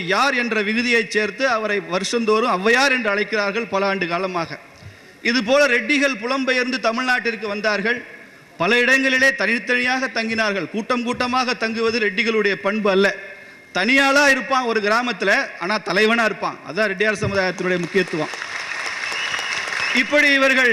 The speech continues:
ஆங்காங்கே தங்கி இருக்கும்போது, இவர்களது நடவடிக்கை, இவர்களது மேன்மை, பெருமை எல்லாம் பார்த்துவிட்டு, இந்த ரெட்டிகளை மற்ற ஒட்டுமொத்த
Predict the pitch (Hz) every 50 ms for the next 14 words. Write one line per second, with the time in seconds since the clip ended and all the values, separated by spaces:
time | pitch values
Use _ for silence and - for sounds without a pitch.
0 | 208 202 - - 180 190 220 254 269 269 277 269 269 277 285 285 226 247 240 254
1 | 254 269 277 269 269 208 254 247 226 214 214 220 240 277 285 269 247 247 254 254
2 | 247 247 240 240 220 226 214 214 208 226 262 247 233 214 208 - - 247 262 254
3 | 240 247 233 226 226 220 208 208 202 208 240 247 247 233 226 247 247 208 - 233
4 | 233 262 247 247 233 226 220 233 247 254 - - 214 233 226 - - 220 220 196
5 | - 277 262 190 135 120 - - - - - - - - - - - 220 220 226
6 | 220 226 233 240 302 285 294 277 277 285 262 240 233 233 - - 277 269 262 247
7 | 202 190 208 196 - 277 277 277 262 - - 262